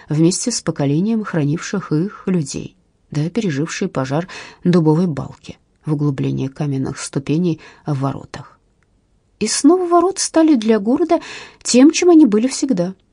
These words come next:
На левом, если идти от города, балконе содержатель кофейни снова разжёг мангал и расположился со всем своим хозяйством. Пострадала только змеиная голова, испускавшая струю воды. Она была разбита.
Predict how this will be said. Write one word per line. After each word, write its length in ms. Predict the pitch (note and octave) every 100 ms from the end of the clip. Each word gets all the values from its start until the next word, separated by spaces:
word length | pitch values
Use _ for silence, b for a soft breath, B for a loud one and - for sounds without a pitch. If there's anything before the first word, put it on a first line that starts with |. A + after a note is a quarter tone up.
| _ _
На 220 | - G#3
левом, 320 | C4 E4+ E4+ D3
если 340 | D3+ - D#3
идти 200 | D#3 D#3+
от 100 | D3
города, 520 | D3 C#3+ C#3+ C#3+ C#3
балконе 520 | C#3 E3+ - F4 D#4+ B3+ B B
содержатель 560 | - A#3 C4 F4 F#4+ A#3+
кофейни 640 | - F#3+ - E3 F#3 A#3 C4+
снова 400 | - - B3 A#3
разжёг 340 | A#3 A3+ A#3 A#3
мангал 520 | A3 G#3 G3+ G3+ G#3+ _ -
и 100 | G3
расположился 840 | - G3 F#3+ F#3+ F#3 - E3+ D#3+
со 100 | E3
всем 200 | F#3 F3+
своим 240 | - E3+ D#3+
хозяйством. 600 | F3+ E3 D#3+ D#3 D#3+ D#3+ B B B B B
Пострадала 480 | - - D4 F#4 F#4
только 380 | E4+ C#4 C#4 B3
змеиная 440 | A#3+ D4+ C#4 C4+
голова, 460 | B3 C4 C#4+ A3+ C3
испускавшая 640 | - D#3+ - D#3+ - D#3+
струю 400 | - F3 F3 D3+
воды. 400 | E3+ F3 C3+ - _ _
Она 380 | - G3+ G3+ D#3
была 220 | D3+ F3
разбита. 520 | D#3 G#3+ F3+ - -